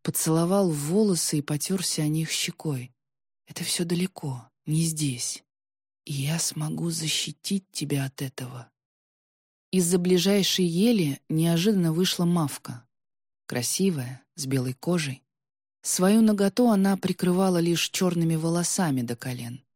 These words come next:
Юля заметила ее и замерла. Демьян поморщился, пытаясь усмирить собственную фантазию, убрать то, что явно уже было лишним —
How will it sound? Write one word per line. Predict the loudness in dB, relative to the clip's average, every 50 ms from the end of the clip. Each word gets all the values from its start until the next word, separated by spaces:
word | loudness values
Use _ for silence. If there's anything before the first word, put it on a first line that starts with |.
| _ _ _ _ _ _ _ _ _
Юля | -8 -4 0 0 0 2 2 0
заметила | 0 0 0 0 0 0 0 0 -2 -2 -2 -2 -2
ее | -2 -2 -2 -2 -2 -2
и | -2 -2
замерла. | -2 -2 0 0 0 0 -2 -2 -4 -4 -6 -6 -8 -12 _ _ _ _ _ _ _ _ _ _ _ _ -8
Демьян | -4 0 0 2 2 0 -2 -4
поморщился, | -4 -2 0 0 2 0 0 0 -2 -4 -4 -4 -4 -4 -6
пытаясь | -6 -6 -8 -4 -2 0 2 2 2 0 0 -2 -4 -6 _ _ _ -4
усмирить | -2 -2 2 4 4 6 6 4 4 2
собственную | 0 0 0 -2 -2 -2 -2 2 2 2 2
фантазию, | 2 2 0 0 2 2 2 2 2 2 0 0 0
убрать | 0 2 2 2 2 2 2
то, | 0 0
что | 0 0 0 0 2
явно | 4 4 4 4 4 4 4
уже | 2 2 0 0
было | 0 2 2 2
лишним — | 4 4 4 4 2 0 -2 -2 -2 -4 -6